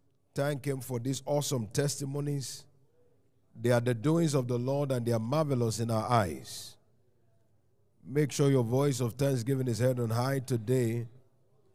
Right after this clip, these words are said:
as you give glory and praise unto the name of the Lord. Bless His holy name and celebrate His faithfulness.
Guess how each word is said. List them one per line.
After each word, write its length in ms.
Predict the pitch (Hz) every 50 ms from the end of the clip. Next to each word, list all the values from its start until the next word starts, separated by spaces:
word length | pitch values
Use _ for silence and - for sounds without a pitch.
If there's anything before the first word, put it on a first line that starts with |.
| _ _ _ _ _ _ _ _ _ _ _ _ _ _ -
as 300 | 113 117 113 110 - 127
you 100 | 139 139
give 300 | 120 110 139 139 120 104
glory 380 | 110 131 147 147 147 139 131 120
and 200 | 113 110 98 -
praise 920 | - 127 139 135 120 95 82 71 67 67 - - - - - - - - _ _ _ _ _ _ _ _ _ _ - -
unto 360 | 107 113 113 98 - 123 113
the 140 | 110 113 110
name 360 | 113 117 131 135 131 131 127
of 120 | 120 104
the 100 | 107 113
Lord. 480 | 107 107 101 92 78 73 76 - - - - - - _ _ _ _ _ _ _ _ _ _ _ _ _ _ _ _ _ - -
Bless 520 | 101 101 95 95 95 117 131 139 143 120
His 180 | - 127 113 -
holy 300 | 113 131 143 139 139 131
name 560 | 127 127 131 135 143 151 147 147 143 139 131 - - _ _ _ _ _ _ _ _ _ _ _ _ _ _ _ -
and 220 | 113 117 117 117
celebrate 640 | 113 - - 143 139 135 131 123 113 139 139 131 -
His 160 | 135 123 -
faithfulness. 800 | - 143 147 131 - - 127 120 110 92 80 - - - - -